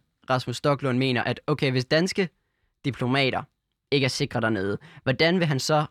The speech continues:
have os til at tro på, at en familie med to sønner, som har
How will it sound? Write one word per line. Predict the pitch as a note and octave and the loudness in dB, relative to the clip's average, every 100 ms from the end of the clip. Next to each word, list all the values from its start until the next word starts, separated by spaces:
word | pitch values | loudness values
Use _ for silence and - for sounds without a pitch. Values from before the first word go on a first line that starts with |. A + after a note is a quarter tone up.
| _ _ _ _ _ _ | _ _ _ _ _ _
have | - B2+ | -4 0
os | B2 - | 0 -4
til | - | -2
at | C#3 | -2
tro | - - F3+ | -2 0 0
på, | B2+ C3 A#2 - - | 2 0 0 -6 -4
at | D3 D3 | -4 0
en | D#3 | -2
familie | - C3+ D3 G#3 D#3+ A2 C3 _ _ _ | 0 0 2 0 0 -2 -4 _ _ _
med | C3+ C3 _ | -2 -2 _
to | - G#3 F#3+ - _ _ | 0 2 2 -2 _ _
sønner, | - - C#3+ D3 F#3+ F#3+ _ _ _ _ _ | -8 -2 0 2 0 -4 _ _ _ _ _
som | C#3 | -2
har | B2+ | -2